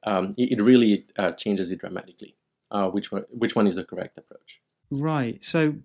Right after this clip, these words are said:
Speaker 2: essentially, by taking a formalist approach to consciousness, you're looking at it as more like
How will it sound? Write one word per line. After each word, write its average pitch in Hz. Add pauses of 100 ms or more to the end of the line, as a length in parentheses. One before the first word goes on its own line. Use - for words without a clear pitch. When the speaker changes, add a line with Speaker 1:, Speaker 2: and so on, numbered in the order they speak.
(460)
Speaker 2:
essentially, 196
by 143
taking 196
a 139
formalist 151
approach 131
to -
consciousness, 120
you're 123
looking 131
at 120
it -
as 120
more 139
like 123